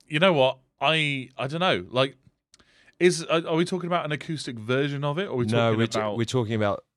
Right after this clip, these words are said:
Speaker 2: uh, I think Sprout's talking about the acoustic version that's on YouTube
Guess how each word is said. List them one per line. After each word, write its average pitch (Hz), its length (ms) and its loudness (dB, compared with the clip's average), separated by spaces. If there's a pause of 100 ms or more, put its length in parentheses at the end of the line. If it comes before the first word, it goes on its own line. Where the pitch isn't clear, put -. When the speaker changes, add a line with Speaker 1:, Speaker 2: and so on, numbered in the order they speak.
Speaker 2:
uh, 95 60 -6 (160)
I 101 100 -8
think 113 260 -4
Sprout's 104 360 -2
talking 98 260 -6
about 90 400 -6
the 101 340 -6
acoustic 87 480 -8
version 82 380 -6
that's 82 160 -10
on 82 140 -8
YouTube 76 460 -14